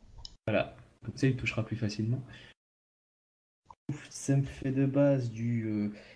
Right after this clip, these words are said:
dix, j'ai quatre, cinq, six, du dix G six, plus un G zéro, donc ça fait du, euh, ouais, donc dix G six plus quatre pour, euh, le,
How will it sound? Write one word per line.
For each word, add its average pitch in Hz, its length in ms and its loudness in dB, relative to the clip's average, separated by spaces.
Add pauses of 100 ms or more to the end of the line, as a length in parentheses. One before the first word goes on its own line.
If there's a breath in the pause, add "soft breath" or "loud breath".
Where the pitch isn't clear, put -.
(100 loud breath)
dix, 127 500 2
j'ai 101 140 -2
quatre, 127 340 -10
cinq, 117 220 -6
six, 147 240 -4
du 120 100 4
dix 127 160 4
G 147 140 6
six, 185 440 -4 (840 soft breath)
plus 131 460 -2
un 143 120 6
G 131 160 2
zéro, 127 320 2
donc 123 200 0
ça 117 140 -4
fait 120 180 -2
du, 110 180 -4 (120)
euh, 107 360 0
ouais, 131 160 0 (100)
donc 104 160 0
dix 123 120 2
G 143 140 6
six 143 240 0
plus - 260 -8
quatre 135 400 -6 (140)
pour, 113 220 -2
euh, 104 240 0
le, 107 380 0